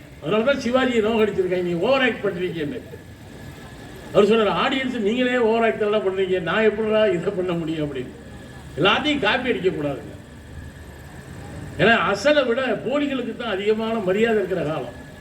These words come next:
ஒரு நிகழ்ச்சியில சார்லி சாப்ளின் மாதிரி வேஷம் விட்டு வர சொன்னாங்களாம்.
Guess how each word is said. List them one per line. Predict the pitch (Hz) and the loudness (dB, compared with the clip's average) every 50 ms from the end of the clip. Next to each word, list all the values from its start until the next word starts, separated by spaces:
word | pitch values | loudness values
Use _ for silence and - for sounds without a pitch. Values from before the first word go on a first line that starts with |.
| - - - - - - - - - - - | -18 -18 -18 -18 -18 -18 -18 -16 -14 -2 2
ஒரு | 143 156 | 4 6
நிகழ்ச்சியில | 165 202 240 277 - 262 254 233 196 | 6 8 6 6 4 2 2 0 2
சார்லி | - 214 226 254 285 294 302 302 | 2 2 2 2 2 2 2 2
சாப்ளின் | 285 262 247 - - 233 226 220 214 | 2 2 2 2 0 0 0 0 2
மாதிரி | 220 226 254 254 247 | 2 2 2 2 2
வேஷம் | 202 214 240 220 - 247 233 | 4 4 4 4 2 0 0
விட்டு | 220 220 220 226 233 | 0 0 0 0 2
வர | 214 196 202 | 2 2 2
சொன்னாங்களாம். | - 202 190 180 165 156 147 131 131 | 0 -2 -4 -4 -4 -4 -4 -4 -6